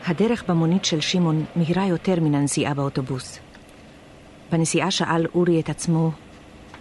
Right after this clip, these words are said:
"מי ישלם בעד המונית?" וזכר כי "כבר אין לו אגורה שחוקה בכיסו."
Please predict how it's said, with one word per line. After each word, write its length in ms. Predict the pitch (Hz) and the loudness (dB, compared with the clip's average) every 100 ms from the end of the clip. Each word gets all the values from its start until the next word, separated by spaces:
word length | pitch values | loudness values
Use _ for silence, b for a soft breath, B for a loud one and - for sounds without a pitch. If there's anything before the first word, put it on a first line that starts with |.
| - - | -20 -4
"מי 180 | 143 151 | 0 2
ישלם 360 | 156 135 143 | 0 -2 0
בעד 180 | 139 127 | 0 0
המונית?" 480 | 131 131 175 214 - - - - - - - - - | 0 0 2 0 -4 -20 -20 -20 -20 -20 -20 -18 -6
וזכר 380 | 143 139 - 151 147 | -4 -4 -2 -2 -2
כי 280 | 156 139 131 - - - - - - - - - | 0 0 -2 -6 -20 -20 -20 -20 -20 -20 -20 -16
"כבר 160 | - 156 | -10 -4
אין 220 | 190 180 | 2 4
לו 120 | 180 | 4
אגורה 300 | 156 156 208 | 2 0 0
שחוקה 360 | - - 190 151 | -2 -4 -2 -2
בכיסו." 440 | 151 - 135 - | -4 -6 -6 -6